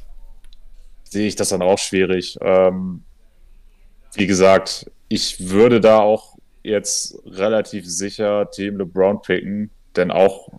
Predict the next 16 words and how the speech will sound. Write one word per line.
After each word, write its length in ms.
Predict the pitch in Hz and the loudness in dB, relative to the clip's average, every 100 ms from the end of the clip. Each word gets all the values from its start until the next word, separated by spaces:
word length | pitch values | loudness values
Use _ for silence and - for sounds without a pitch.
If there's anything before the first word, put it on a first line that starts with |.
| - - _ _ _ _ - | -20 -20 _ _ _ _ -10
auf 80 | |
der 140 | - 95 | -4 -2
Bank 380 | 90 95 107 - | 2 2 2 -4
finde 360 | - 101 104 | -4 0 0
ich 120 | 98 | -2
ihn 140 | 104 101 | -4 2
dann 440 | 104 101 98 - - - - | 2 2 -4 -8 -12 -20 -10
am 180 | 190 110 | -4 2
Ende 200 | 220 208 | 2 4
do-, 280 | - 50 | 2 0
des 160 | 67 101 | -2 0
Tages 240 | 104 95 | 2 2
doch 140 | - 98 | 2 0
ein 60 | |
bisschen 200 | 95 104 | -2 -4
stärker. 540 | - - 101 101 107 | -2 2 4 4 2